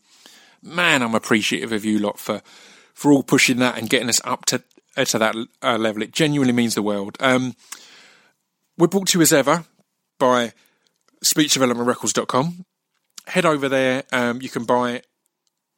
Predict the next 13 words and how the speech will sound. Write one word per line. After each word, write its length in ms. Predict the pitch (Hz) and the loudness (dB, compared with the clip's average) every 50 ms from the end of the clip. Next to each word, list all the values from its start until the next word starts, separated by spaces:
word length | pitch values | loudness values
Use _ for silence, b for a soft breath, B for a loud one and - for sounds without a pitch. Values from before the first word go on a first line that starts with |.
| _ | _
Distraction 400 | - - - - 147 - - 135 | -4 -2 0 2 2 2 0 -2
Pieces 280 | 120 135 120 - 117 110 | -2 -2 -2 -2 -4 -2
podcast 420 | - 127 117 - - 117 - - | -2 -2 -2 0 0 -2 -2 0
merch. 460 | 147 156 180 190 170 - - - - - _ _ _ _ _ _ _ _ _ | 0 0 0 0 -2 -6 -10 -16 -16 -16 _ _ _ _ _ _ _ _ _
You 100 | 139 123 | -12 -10
can 180 | - - 120 110 | -8 -8 -6 -4
buy 480 | 101 117 113 110 110 110 110 110 110 104 | -2 -2 -2 -2 -2 -4 -4 -4 -4 -4
the 80 | 110 123 | -4 -2
new 180 | 120 120 113 | 0 0 0
P 180 | - - 123 113 | 0 0 -2 0
O 100 | 110 117 | 2 4
S 240 | 160 160 - - - | 4 2 2 2 0
record. 480 | 156 - - 170 165 165 160 - - | -2 0 0 0 0 2 0 -4 -6